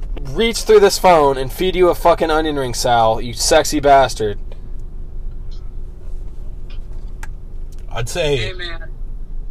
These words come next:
Speaker 3: I got respect for onion rings.
Speaker 2: not
Speaker 3: but I don't
Speaker 2: one one.
Speaker 3: got respect for onion rings, first overall pick.
Speaker 2: Yeah, not
Speaker 1: Man,
Speaker 2: one one.
Speaker 1: you're just a hater.
Speaker 3: I mean, you switched the last overall pick with the first overall pick. I can respect it.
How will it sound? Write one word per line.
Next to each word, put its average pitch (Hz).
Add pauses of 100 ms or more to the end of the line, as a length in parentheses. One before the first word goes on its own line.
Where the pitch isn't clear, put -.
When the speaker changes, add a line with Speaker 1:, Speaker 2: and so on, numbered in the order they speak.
(600)
Speaker 3:
I 196
got 220
respect 208
for 202
onion 214
rings. - (600)
Speaker 2:
not 131
Speaker 3:
but 120
I 117
don't -
Speaker 2:
one -
one. 107
Speaker 3:
got 104
respect - (120)
for -
onion -
rings, -
first 202
overall 175
pick. -
Speaker 2:
Yeah, 104
not 107
Speaker 1:
Man, 190
Speaker 2:
one 107
one. 104
Speaker 1:
you're 392
just 247
a 165
hater. 131 (3000)
Speaker 3:
I -
mean, -
you -
switched -
the -
last 202
overall 202
pick 208
with 190
the -
first 202
overall 202
pick. 196
I 185
can 180
respect -
it. -